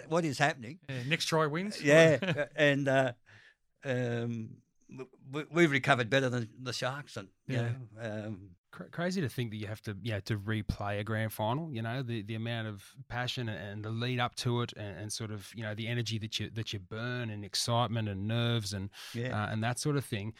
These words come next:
Speaker 3: To then have to back that up is, is just a phenomenal effort, because, you know, that's, uh, it's obvi-, what's the biggest game in, in our, uh,
Speaker 1: Yeah.
Speaker 3: competition,
Speaker 2: Yeah.
Speaker 3: and, and I reckon that's just a,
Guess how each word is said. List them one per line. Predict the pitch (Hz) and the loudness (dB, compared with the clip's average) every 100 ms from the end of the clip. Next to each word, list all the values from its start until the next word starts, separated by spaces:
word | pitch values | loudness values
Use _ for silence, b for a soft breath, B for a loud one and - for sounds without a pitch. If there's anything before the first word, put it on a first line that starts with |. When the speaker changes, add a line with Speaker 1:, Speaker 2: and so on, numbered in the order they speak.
| B - | B -2
Speaker 3:
To | 131 | 0
then | 120 120 | 2 2
have | 117 - | 0 0
to | 104 | -4
back | 95 120 - | 0 -2 -2
that | 104 101 | -4 -2
up | 101 95 | -4 -4
is, | 113 101 - | -8 -10 -10
is | 113 98 | -12 -8
just | 120 - | -8 -6
a | 98 | -8
phenomenal | - 107 107 101 87 85 | -4 -2 0 -2 -4 -6
effort, | 87 - - | -8 -8 -8
because, | 101 104 98 - | -6 -4 -4 -4
you | - | -6
know, | 98 92 | -6 -6
that's, | - 110 - - | -4 -4 -4 -4
uh, | 101 | -4
it's | - | -4
obvi-, | 123 101 | -6 -6
what's | 113 107 - | -6 -4 -2
the | |
biggest | 110 113 - | 0 0 -2
game | 110 107 | -2 -2
in, | 104 101 - | -4 -6 -6
in | 113 104 | -6 -2
our, | 107 110 - - | -2 -4 -6 -2
uh, | |
Speaker 1:
Yeah. | 110 143 160 | 0 0 0
Speaker 3:
competition, | 107 - 104 123 | -4 -6 -8 -4
Speaker 2:
Yeah. | 104 | -4
Speaker 3:
and, | 110 | -2
and | 113 | -4
I | 107 | -4
reckon | 127 113 | -4 -4
that's | 101 | -2
just | 107 - | -2 0
a, | 101 | -4